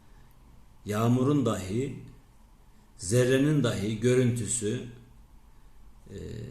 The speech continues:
vazifeleri, e, tarihçe hayatı hepsi kayıt altına alınıyor. Şu anda acizane bu fakirin de, e, şu anı kayıt altına alındığı gibi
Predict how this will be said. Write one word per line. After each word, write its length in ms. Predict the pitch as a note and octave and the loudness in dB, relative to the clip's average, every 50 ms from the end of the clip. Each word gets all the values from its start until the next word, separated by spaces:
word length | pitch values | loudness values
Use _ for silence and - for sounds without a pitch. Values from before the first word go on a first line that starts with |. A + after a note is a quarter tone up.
| - - - - - - | -14 -16 -18 -18 -14 -8
vazifeleri, 960 | F2 G#2+ A2+ A2 B2 B2+ B2 B2+ B2+ B2 B2 A#2 G#2+ G2 F#2 G2 G#2 A#2 - - - - - - - - - - - - - | -4 -2 0 2 2 2 4 4 4 6 6 4 4 2 0 -4 -6 -8 -10 -14 -18 -20 -20 -20 -20 -20 -20 -20 -20 -20 -20
e, 220 | F2+ E2+ E2 - | -18 -18 -16 -12
tarihçe 560 | - G#2 A2 A#2 A#2+ B2 A#2 A#2+ - C3 A#2+ | -6 -2 0 2 2 2 2 4 2 2 2
hayatı 500 | A2 G#2+ G#2 G2 G2 - - - - B2+ | 2 2 0 -2 -4 -6 -10 -10 -8 -4
hepsi 500 | B2+ C#3+ - - - - C#3 D3+ D3+ D3+ - - - - - - - - - - - - - - | -4 -4 -4 -4 -4 -4 -4 -4 -6 -8 -12 -16 -20 -20 -20 -20 -20 -20 -20 -20 -20 -20 -16 -12
kayıt 480 | - - C3 C3 C#3 B2+ B2+ - - - | -8 -4 0 2 2 2 0 -2 -8 -10
altına 520 | F#2+ F#2+ F#2+ F#2+ - A2 B2+ C3 B2 - | -8 -10 -8 -6 -4 -4 -4 -4 -6 -8
alınıyor. 720 | - - - - - - - - - - - - - - - - - - - - - - - - - - - - - - - - - - | -12 -14 -16 -18 -20 -20 -20 -20 -18 -18 -18 -18 -18 -20 -20 -20 -20 -20 -20 -20 -20 -20 -20 -20 -20 -20 -20 -20 -20 -20 -20 -20 -20 -18
Şu 260 | - - - - A#2+ A2+ | -14 -10 -4 -2 0 0
anda 400 | G2+ E2+ D#2+ E2+ G#2+ A#2 A#2+ A#2+ A#2+ - - - - - - - - - - - - - - - - - - - | 0 -2 -4 -6 -6 -6 -6 -8 -10 -14 -16 -18 -20 -20 -20 -20 -20 -20 -20 -20 -20 -20 -20 -20 -20 -20 -16 -10
acizane 640 | - G2+ G2+ G2 F#2 E2+ E2+ F2 F#2 E2 D2+ D#2 D#2+ F2+ G2+ G#2 - | -8 -6 -6 -6 -6 -8 -8 -8 -8 -8 -10 -10 -10 -10 -12 -12 -10
bu 80 | - F#2 | -12 -12
fakirin 540 | - - - - - - G2+ G#2+ G2 E2 F2 | -10 -12 -14 -12 -10 -10 -8 -8 -6 -6 -6
de, 160 | G#2 A#2 - - - - - - - - - - - - - - _ - - - - - - | -6 -8 -8 -10 -14 -18 -20 -20 -20 -20 -20 -20 -20 -20 -20 -20 _ -20 -20 -20 -20 -20 -20
e, 60 | G#2 G2 G2 - - - A#2+ | -20 -18 -18 -18 -18 -18 -14
şu 320 | - - - - - - G#2 | -10 -8 -6 -6 -4 -4 -4
anı 420 | G2+ F#2+ F2+ G2+ A#2+ A#2+ A#2+ A#2 - - | -6 -6 -4 -6 -6 -6 -6 -8 -8 -6
kayıt 320 | - G#2+ A2+ A2+ A2 - - | -2 -2 -2 -2 -2 -4 -8
altına 360 | G2 F#2+ - - F#2 F#2+ F#2+ | -10 -10 -10 -10 -10 -10 -10
alındığı 440 | - - F#2 F2+ F2 E2 F2 G#2 A#2+ | -10 -10 -10 -10 -10 -6 -4 -2 -2
gibi 380 | A#2+ B2+ B2 C3+ C3+ C#3 - | -2 -2 -2 -4 -6 -6 -8